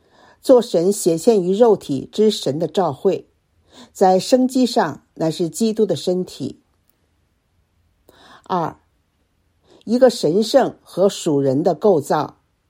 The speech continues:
由以下各项所构成。一小点，重生并变化之信徒为其外在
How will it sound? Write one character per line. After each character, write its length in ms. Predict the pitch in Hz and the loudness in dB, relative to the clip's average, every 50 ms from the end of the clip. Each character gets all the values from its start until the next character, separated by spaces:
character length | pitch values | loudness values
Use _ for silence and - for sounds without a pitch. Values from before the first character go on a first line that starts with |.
| _ _ | _ _
由 220 | - 170 170 202 202 - | 0 2 4 4 2 0
以 160 | 185 180 170 | -2 -4 -2
下 240 | - - 220 190 175 | 0 0 0 0 0
各 220 | - - 233 208 | 0 2 2 2
项 280 | - - 240 214 175 156 | 2 2 0 -2 -2 -2
所 220 | - - 151 123 | -6 -6 -8 -8
构 240 | 117 - 185 170 147 | -6 -4 -2 -2 -2
成。 400 | 151 - - - - - - - _ _ _ _ _ _ _ _ _ _ _ _ _ _ _ _ _ _ _ _ _ _ _ _ _ _ _ _ _ _ _ _ | -4 -8 -14 -14 -12 -12 -14 -14 _ _ _ _ _ _ _ _ _ _ _ _ _ _ _ _ _ _ _ _ _ _ _ _ _ _ _ _ _ _ _ _
一 140 | - 220 220 | -2 0 0
小 260 | 202 - - 156 147 | 0 0 -2 -4 -4
点， 300 | 151 - 135 - - - - _ _ _ _ _ _ _ _ _ _ _ _ _ _ _ _ _ _ _ - | -4 -4 -6 -8 -8 -12 -20 _ _ _ _ _ _ _ _ _ _ _ _ _ _ _ _ _ _ _ -4
重 240 | - - 208 254 269 | 0 2 2 2 2
生 340 | 262 - 277 262 262 254 | 2 2 2 2 2 0
并 240 | 254 254 233 202 196 | 0 2 2 2 2
变 320 | 196 - 262 240 180 156 139 | 2 2 2 2 2 0 -4
化 400 | - 175 160 156 143 - _ _ _ | -6 -6 -6 -6 -6 -10 _ _ _
之 300 | - - 170 175 180 180 | -10 -6 -4 -2 -2 -2
信 340 | 180 - - 262 226 175 151 | -4 -2 0 0 0 0 -2
徒 240 | - 151 139 143 147 | -4 -4 -4 -4 -2
为 180 | - 156 165 | -2 -2 -2
其 280 | 185 - - - 135 147 147 196 | -4 -6 -6 -6 -6 -4 0 0
外 200 | 190 185 151 - | 0 0 -2 -6
在 380 | - - 170 151 131 - - | -8 -8 -8 -8 -8 -10 -14